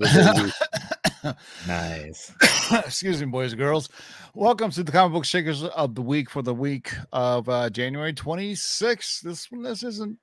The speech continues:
Speaker 2: that difficult. There are some offers on here, though, but, uh, J B, say what's good to people.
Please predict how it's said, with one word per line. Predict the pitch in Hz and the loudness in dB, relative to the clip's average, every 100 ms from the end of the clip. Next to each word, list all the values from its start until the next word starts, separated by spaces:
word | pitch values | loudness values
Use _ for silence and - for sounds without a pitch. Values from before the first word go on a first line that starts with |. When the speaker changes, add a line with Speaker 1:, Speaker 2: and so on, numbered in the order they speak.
| _ _ _ | _ _ _
Speaker 2:
that | 131 120 139 202 - | -4 2 4 2 -2
difficult. | 277 247 262 247 | -8 -6 -2 -2
There | 220 139 | 0 2
are | 139 170 175 | 8 8 8
some | 151 - 156 170 | 6 2 4 4
offers | 151 151 - 110 | 4 2 -2 -8
on | 98 104 101 | -8 -8 -6
here, | 104 107 | -6 -6
though, | 104 107 120 | -4 -4 -2
but, | 104 113 95 | -2 -2 -2
uh, | 117 117 113 | -4 -2 -4
J | 104 185 | 0 0
B, | 202 247 | 0 -2
say | 180 226 | 0 0
what's | 220 | 0
good | 247 226 | 0 0
to | |
people. | 170 143 104 90 | 0 -2 -4 -10